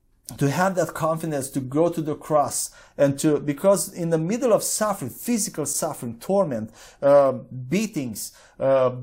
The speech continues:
uh, mockings, and then death on the cross, can you imagine that the, the reality that what he saw, what he felt,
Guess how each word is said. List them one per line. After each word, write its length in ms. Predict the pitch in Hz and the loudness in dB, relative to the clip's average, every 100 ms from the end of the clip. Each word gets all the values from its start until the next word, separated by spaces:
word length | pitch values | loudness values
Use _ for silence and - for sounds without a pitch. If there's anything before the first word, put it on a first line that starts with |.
| 131 | -6
uh, 100 | 143 | -4
mockings, 800 | 131 143 196 220 - 147 104 - | 0 4 6 4 0 -4 -4 -8
and 220 | 139 135 131 | -6 -4 0
then 280 | 165 156 | 0 2
death 240 | 139 190 196 | 2 2 2
on 120 | 180 | -2
the 80 | 156 | -4
cross, 400 | - 175 160 - | -2 -2 -2 -6
can 200 | 165 165 | -6 -6
you 60 | |
imagine 340 | 165 175 185 165 | -4 -4 -4 -4
that 180 | 139 - - _ - | -6 -8 -20 _ -2
the, 280 | 143 151 | 4 4
the 220 | 139 139 139 | 4 0 0
reality 600 | 143 160 220 240 - 135 | 2 2 4 2 -4 -6
that 220 | 127 127 | -6 -4
what 220 | 147 160 | -2 -2
he 120 | 156 | -2
saw, 300 | 147 - 214 | -4 0 0
what 200 | 175 139 | 2 0
he 80 | 131 | -2
felt, 580 | 127 - 240 160 98 | -10 -2 0 0 -2